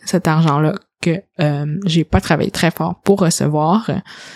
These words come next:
Vous pouvez vous inscrire à mon infolette, puis chaque mois, je vais dire le montant total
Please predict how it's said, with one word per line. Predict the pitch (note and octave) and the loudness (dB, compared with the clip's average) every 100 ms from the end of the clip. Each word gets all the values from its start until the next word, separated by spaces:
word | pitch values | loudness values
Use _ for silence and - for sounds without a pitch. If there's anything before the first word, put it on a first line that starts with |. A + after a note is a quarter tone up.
| - - | -20 -16
Vous | |
pouvez | - F3+ F#3 | -2 4 4
vous | E3+ | 4
inscrire | E3 - G3 | 0 2 2
à | E3 | 2
mon | D3+ D3+ | 2 0
infolette, | F3 D#3+ D#3 F#3+ | 2 2 2 2
puis | - - | -2 -2
chaque | - F#3 | 0 2
mois, | F3+ F3 F3 | 2 4 4
je | G3 | 4
vais | D#3+ | 2
dire | F3 E3 F3 E3 | 2 4 2 0
le | D#3 | -2
montant | E3 F3 | 0 0
total | F3 E3 - E3 F3+ | 2 0 2 2 0